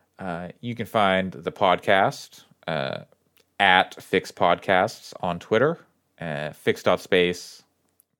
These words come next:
podchaser dot com slash gaming fix. And you can send us any questions or thoughts to gaming at fix dot space, uh, where if, hey, if you send us questions there, we'll answer 'em.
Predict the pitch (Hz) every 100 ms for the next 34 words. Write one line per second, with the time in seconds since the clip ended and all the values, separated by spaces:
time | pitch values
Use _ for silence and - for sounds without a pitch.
0 | - 117 107 90 85 80 85 76 - 73
1 | - - 73 - 139 127 - - _ -
2 | - _ _ 107 117 131 147 165 147 151
3 | 127 156 160 - 117 - 123 147 156 -
4 | 92 90 104 110 120 120 - - - 120
5 | - 110 82 - 123 139 127 - - _
6 | _ _ _ _ _ _ _ _ _ _
7 | _ _ 85 85 85 90 87 85 87 90
8 | - _ - 95 - - 107 117 113 85
9 | - 113 107 - _ _ _ - 127 123
10 | 110 95 87 85 87 120 110 135 - 67
11 | -